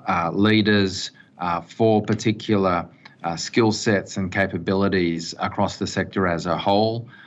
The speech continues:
uh, and wanting to, uh, invest in that. I think, um, you know, we send signals by the sort of people who get promoted, by the sort of backgrounds and skill sets that they, that they have.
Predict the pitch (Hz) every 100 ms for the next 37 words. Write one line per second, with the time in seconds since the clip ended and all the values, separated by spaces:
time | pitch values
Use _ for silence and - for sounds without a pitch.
0 | - - 90 82 - 95 87 92 90 92
1 | 90 - 90 87 85 82 87 85 - 101
2 | 87 98 - 110 92 98 98 95 - 90
3 | - 98 92 - - - - - 98 87
4 | 87 85 - - - - - _ - 110
5 | 98 104 98 123 110 107 - 135 123 113
6 | 104 104 98 95 92 107 98 - 110 101
7 | 104 95 95 95 - - 95 104 107 101
8 | 90 90 87 98 92 82 98 95 107 90
9 | 90 85 85 - - 95 87 101 82 -
10 | - 101 90 - 92 82 80 78 71 95
11 | - 85 82 82 101 123 139 -